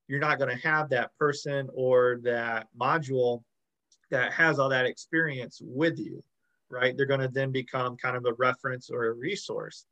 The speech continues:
So if you can learn to do these things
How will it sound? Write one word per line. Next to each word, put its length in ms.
So 180
if 100
you 180
can 240
learn 540
to 100
do 280
these 380
things 540